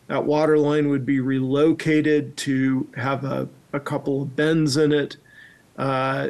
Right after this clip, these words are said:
so that it would then follow the course of the proposed relocated road. Um, and an easement would be given to the town for the,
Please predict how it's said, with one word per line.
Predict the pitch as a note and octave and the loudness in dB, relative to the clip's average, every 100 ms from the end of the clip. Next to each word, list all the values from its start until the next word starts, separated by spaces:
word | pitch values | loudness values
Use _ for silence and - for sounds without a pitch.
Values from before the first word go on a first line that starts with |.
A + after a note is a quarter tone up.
| - | -6
so | - - - D3+ | -8 -6 0 2
that | D3 C#3 | 2 0
it | |
would | C#3 C#3+ | 0 0
then | C#3+ C#3+ C#3 | 0 0 -2
follow | C3+ - D3 D3 D3+ D3 | -4 0 2 4 4 4
the | D3 | 0
course | D3 D#3 D3 C#3+ C3+ | -6 -2 -2 -2 -4
of | - C3+ C3+ | -8 -6 -4
the | C3+ C3 - _ - | -6 -6 -14 _ -8
proposed | D#3 D#3 C#3 C#3+ B2+ C#3+ | -6 -4 -2 0 -2 -4
relocated | C#3 E3+ F3+ E3+ E3 - E3 D#3+ D3 | 0 4 4 4 2 0 0 0 0
road. | D3+ D3+ D3+ D3+ C3+ - _ _ _ _ _ _ _ _ | 2 2 2 0 -4 -12 _ _ _ _ _ _ _ _
Um, | C#3+ C#3 C#3 C#3 C#3 C#3 C#3 C3+ A2 - _ _ _ _ _ _ _ _ - | -4 -2 0 0 0 0 -2 -2 -6 -12 _ _ _ _ _ _ _ _ -4
and | D#3 D3+ | 0 2
an | D3+ | 0
easement | F3 D#3+ D#3+ C3 D3+ | 0 2 2 2 2
would | C#3 C3 | 2 0
be | D3 | 0
given | B2 D#3 D3 C#3 | 0 0 0 -2
to | - E3 D3 | 0 2 2
the | D3+ | 2
town | D3 D3 C#3+ C#3+ C3+ | 0 0 0 -2 -4
for | C3+ D#3 D3 D3 | -2 2 4 4
the, | C3 C#3+ C3+ C3 B2+ | 2 2 2 0 -2